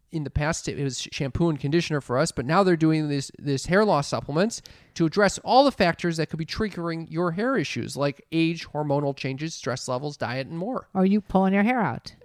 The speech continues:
Speaker 1: That's exact-, that would be stress caused by you.
Speaker 2: Oh, thank you. Prose supplements use only natural, clean, safe ingredients. That's what I like about it. Not drugs or hormone disruptors. All formulas are toxicologist approved,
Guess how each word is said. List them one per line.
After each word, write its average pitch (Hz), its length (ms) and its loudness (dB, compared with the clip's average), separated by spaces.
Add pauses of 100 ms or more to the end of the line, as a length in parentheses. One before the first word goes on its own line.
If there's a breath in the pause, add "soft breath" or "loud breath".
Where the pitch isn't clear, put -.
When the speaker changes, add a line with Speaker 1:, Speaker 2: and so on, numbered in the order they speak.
(120)
Speaker 1:
That's 170 200 -4
exact-, 135 260 -4
that 143 120 0
would 139 80 0
be 170 100 -4
stress - 420 0
caused 131 240 -2
by 151 100 0
you. 233 240 2 (400)
Speaker 2:
Oh, 220 180 6
thank 247 340 0
you. 131 260 2 (160)
Prose 269 340 4
supplements 233 600 0
use 214 220 2 (100)
only 220 280 2
natural, 196 520 2
clean, 220 420 -2
safe 208 360 -2
ingredients. 175 440 0
That's 180 160 -4
what 160 80 0
I 156 140 -2
like 147 200 -6
about 143 220 -4
it. 135 140 -8
Not 190 280 2 (260)
drugs 185 420 4
or 156 400 2
hormone 180 380 4
disruptors. 165 640 0 (340 soft breath)
All 240 380 8
formulas 220 460 4
are 170 120 4
toxicologist 196 840 0
approved, 233 520 0